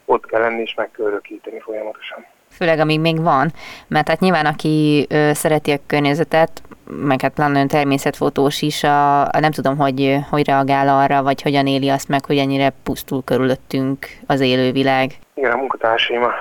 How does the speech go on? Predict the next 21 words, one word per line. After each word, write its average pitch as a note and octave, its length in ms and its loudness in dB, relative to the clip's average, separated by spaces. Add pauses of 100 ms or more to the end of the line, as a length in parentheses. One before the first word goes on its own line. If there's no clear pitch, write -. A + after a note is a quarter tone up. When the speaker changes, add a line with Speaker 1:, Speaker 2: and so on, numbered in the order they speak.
(100)
Speaker 1:
természetvédelmi A#2+ 680 -2
őrök, A#2+ 320 0
ők G#2 160 -8
közvetlenül A2+ 600 -2
is - 240 -10 (240)
tesznek A#2+ 340 -8
a A2+ 40 -8
természetért, A#2+ 800 -2
tehát A#2+ 240 -10
a B2+ 40 -4
napi A#2+ 180 -4
munkájuk A#2+ 540 -4
arról B2 380 0
szól, A#2+ 200 -4
hogy - 160 -14 (100)
megőrizzék, A2+ 720 -6 (180)
kidolgozzák, A#2 720 -2
helyreállítsák A2+ 800 -2 (120)
a - 140 -8 (160)
pusztuló A#2+ 440 -6
természetet, A#2+ 680 -6